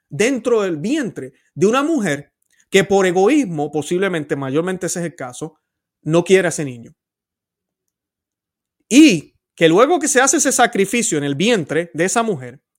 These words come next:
esto ya es satánico, se vendan esas partes,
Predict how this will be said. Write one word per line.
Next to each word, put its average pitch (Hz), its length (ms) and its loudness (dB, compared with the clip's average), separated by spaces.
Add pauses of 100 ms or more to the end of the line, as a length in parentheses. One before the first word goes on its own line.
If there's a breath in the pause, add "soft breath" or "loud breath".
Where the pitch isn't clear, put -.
(160)
esto - 200 -6
ya 202 120 2
es 196 60 0
satánico, 156 600 -6 (800)
se 123 180 -14
vendan 165 340 -2
esas 131 220 -12
partes, 110 560 -20